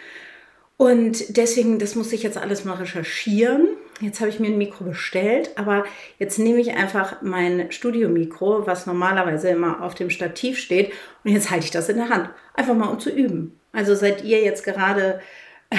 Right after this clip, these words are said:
dabei, wie ich, äh, wie ich übe, ein Mikrofon in der Hand zu halten. Also wenn ihr mich irgendwann auf der Bühne seht, dann wisst ihr, damals im Podcast hat sie noch geübt. Mädels,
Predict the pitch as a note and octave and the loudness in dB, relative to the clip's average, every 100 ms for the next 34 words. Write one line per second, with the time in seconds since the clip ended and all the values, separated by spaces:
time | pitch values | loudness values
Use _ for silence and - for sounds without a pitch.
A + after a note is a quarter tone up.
0 | A#3+ G#3 A#3 G3+ F#3 G#3+ A#3 G#3 G#3+ G#3+ | 0 0 0 0 0 0 0 -2 -4 -2
1 | G3+ - - G3+ G3 F#3 F#3 G#3 - B3 | -2 -6 -10 -4 -2 -2 -4 -6 -4 0
2 | A#3+ B3 C#4 - E3 F3 F3 E3+ E3 F3 | 0 0 -2 -6 -6 -6 -4 -2 -2 -2
3 | E3+ F3 E3+ E3+ - - - - - G3 | -4 -4 -6 -6 -8 -12 -14 -18 -10 -4
4 | G3 A3 A#3+ A3 A3 G#3 A3 G#3+ - - | 0 2 2 0 -4 -2 -2 -2 -2 -2
5 | G3+ G#3+ A#3 G#3+ G#3+ G#3+ - G3 F#3 G3 | 0 0 0 4 4 2 -2 -4 -2 -2
6 | - G#3 F#3+ D3+ E3+ F#3 A#3 A3 A3 - | -2 -4 -4 -4 0 2 4 2 0 -4
7 | F3+ E3+ - G3 - G#3+ G3 F#3+ G3 F#3 | -4 -4 -4 -4 -4 -6 -4 -4 -4 -4
8 | G3 F#3 F#3 A3 E3 - - - _ - | -4 -4 -2 -2 -2 -8 -14 -20 _ -20
9 | - - - - - - - - _ _ | -18 -16 -18 -20 -20 -20 -20 -20 _ _
10 | _ - G#3+ G3 F3+ F3 - | _ 2 4 4 2 -4 -4